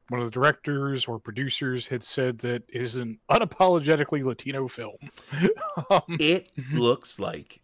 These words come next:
Speaker 2: a fucking
Speaker 1: Mm-hmm.
Speaker 2: Power Ranger movie in the best sense.
Speaker 1: It does look like a Power Ranger movie in the best sense. The fact that they're really leaning into the whole
Speaker 2: Sorry, Kamen
Speaker 1: Blue
Speaker 2: Rider. Let's go
Speaker 1: Beetle
Speaker 2: with Kamen Rider.
Speaker 1: Well, Kamen Rider, but,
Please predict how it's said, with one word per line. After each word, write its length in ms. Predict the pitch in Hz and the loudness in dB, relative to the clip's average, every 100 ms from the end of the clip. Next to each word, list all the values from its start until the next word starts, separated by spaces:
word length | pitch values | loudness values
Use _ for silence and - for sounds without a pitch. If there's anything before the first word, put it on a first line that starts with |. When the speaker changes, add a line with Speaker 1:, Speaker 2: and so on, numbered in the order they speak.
| _ | _
Speaker 2:
a 160 | 104 92 | -10 -10
fucking 640 | - - - 120 131 135 | -14 -6 -2 -2 -2 -6
Speaker 1:
Mm-hmm. 80 | 113 | -6
Speaker 2:
Power 300 | - 101 92 | -6 -6 -6
Ranger 360 | 82 - - 95 | -10 -14 -14 -14
movie 440 | 87 - 64 - _ _ _ _ _ _ | -14 -16 -18 -18 _ _ _ _ _ _
in 160 | 127 120 | -2 0
the 140 | 110 | -2
best 500 | 92 113 98 - - | -2 -4 -4 -4 -6
sense. 600 | - - 80 82 - - 160 170 127 - _ _ | -6 -6 -8 -10 -8 -8 -6 -8 -10 -18 _ _
Speaker 1:
It 160 | 147 120 | -8 4
does 220 | 151 151 | 4 6
look 100 | 156 | 4
like 140 | 151 | 4
a 60 | 143 | 4
Power 260 | 147 143 135 | 4 6 6
Ranger 200 | 135 127 | 2 0
movie 220 | 131 127 | 0 0
in 60 | 123 | -2
the 60 | |
best 280 | 113 120 110 | 0 -2 0
sense. 340 | - 113 113 - | -2 -2 -6 -10
The 180 | - 127 | -8 -8
fact 380 | - 160 170 - | 2 4 4 2
that 340 | 139 143 139 - _ 151 | 0 2 0 -2 _ -2
they're 200 | 143 135 | 2 2
really 280 | 127 131 127 | 2 0 -2
leaning 320 | 123 127 127 | -4 -4 -4
into 540 | 117 131 131 - 131 120 | -6 -6 -6 -6 -6 -4
the 240 | 123 120 | -4 -4
whole 460 | 120 123 120 117 - - | -2 -2 -2 -6 -10 -6
Speaker 2:
Sorry, 300 | - 98 - | 0 0 -2
Kamen 180 | - 143 | -8 0
Speaker 1:
Blue 120 | 143 | 0
Speaker 2:
Rider. 120 | 143 151 | 2 4
Let's 80 | |
go 260 | 143 143 139 | 6 6 6
Speaker 1:
Beetle 180 | 135 127 | 4 2
Speaker 2:
with 160 | 123 | -2
Kamen 140 | - - | -8 -16
Rider. 220 | 87 - _ _ | -18 -20 _ _
Speaker 1:
Well, 400 | 135 131 123 120 - - | 2 2 2 -4 -14 0
Kamen 340 | 131 120 120 | 2 2 -2
Rider, 260 | 117 117 117 | -4 -4 -4
but, 240 | 117 120 | -4 -6